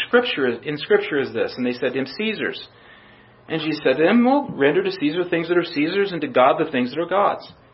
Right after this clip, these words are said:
And they were amazed. And that didn't work. So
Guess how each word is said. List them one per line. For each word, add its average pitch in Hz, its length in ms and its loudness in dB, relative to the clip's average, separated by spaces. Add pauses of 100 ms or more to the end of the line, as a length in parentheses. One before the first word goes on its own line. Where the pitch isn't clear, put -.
(640)
And 127 100 -6
they 107 120 -2
were 113 140 0
amazed. 139 540 -6 (1700)
And 160 240 -2 (720)
that 190 160 6
didn't 139 220 4
work. - 220 -10 (1040)
So - 220 -14